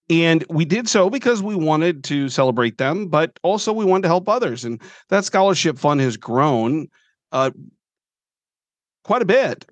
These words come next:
to fund multiple kids, uh, in partial scholarships going to the University of Nebraska in my mom and dad's name. And there was something that we needed to do with the scholarship fund, which brought me to this idea of how important endowments were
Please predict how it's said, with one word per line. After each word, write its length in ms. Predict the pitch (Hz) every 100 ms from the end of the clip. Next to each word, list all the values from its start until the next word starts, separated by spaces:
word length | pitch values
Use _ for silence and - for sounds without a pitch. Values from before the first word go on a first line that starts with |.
| 151
to 480 | - 147 139 135 127
fund 480 | - 160 160 139 127
multiple 380 | 131 139 147 143
kids, 520 | - 117 123 135 -
uh, 280 | - 123 120
in 120 | 117 135
partial 300 | 135 123 160
scholarships 480 | - 113 110 151
going 220 | - 113 113
to 20 |
the 60 |
University 320 | 113 113 113 135
of 80 |
Nebraska 320 | 127 101 - 135
in 100 | 127
my 120 | 120
mom 200 | 104 104
and 80 | 113
dad's 240 | 127 135
name. 300 | 262 185 107 _ _ - _ _ -
And 200 | 185 180
there 80 |
was 180 | 170 165
something 300 | 175 156 151
that 100 | 143
we 100 | 139
needed 220 | 135 123
to 80 | 123
do 160 | 110 113
with 140 | 113
the 60 | 135
scholarship 500 | - 180 165 127 110
fund, 200 | 117 107
which 200 | 127 -
brought 200 | 175 180
me 140 | 175
to 140 | 160 160
this 180 | 139
idea 400 | 135 131 113 120
of 60 | 117
how 160 | 117 113
important 400 | 117 110 113 131
endowments 640 | 147 180 208 190 131 -
were 280 | 113 -